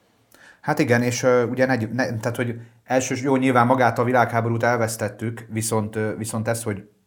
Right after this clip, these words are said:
ugye effektíve egy ilyen vesztes nép vagyunk, főleg ugye a huszadik századra kivetítve, nyilván ezt negyvenöt után ugye a marxista történetírás terjesztette.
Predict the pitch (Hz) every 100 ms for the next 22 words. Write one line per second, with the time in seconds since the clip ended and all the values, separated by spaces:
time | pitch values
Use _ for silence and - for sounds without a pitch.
0 | _ 107 101 101 117 120 120 113 104 98
1 | 101 98 107 113 104 - 101 - - 101
2 | 104 - - 107 98 95 95 92 107 95
3 | 95 - 92 95 87 87 95 104 113 113
4 | 117 123 120 - _ 104 92 92 90 101
5 | 95 90 90 98 - 92 90 95 92 92
6 | 92 - - 104 95 104 98 104 95 92
7 | - 82 76 - 80 - -